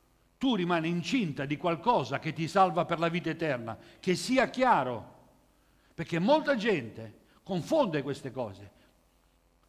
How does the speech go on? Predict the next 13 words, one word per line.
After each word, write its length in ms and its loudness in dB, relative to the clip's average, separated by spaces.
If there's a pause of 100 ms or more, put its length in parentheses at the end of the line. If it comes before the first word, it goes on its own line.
(240)
ma 200 2
non 240 0
è 100 2
la 120 4
verginità 960 -4 (200)
per 140 -10
cui 160 -2
è 20 -6
stata 280 -8
scelta. 540 -8 (1900)
Era 240 2
la 120 2
discendenza, 920 -4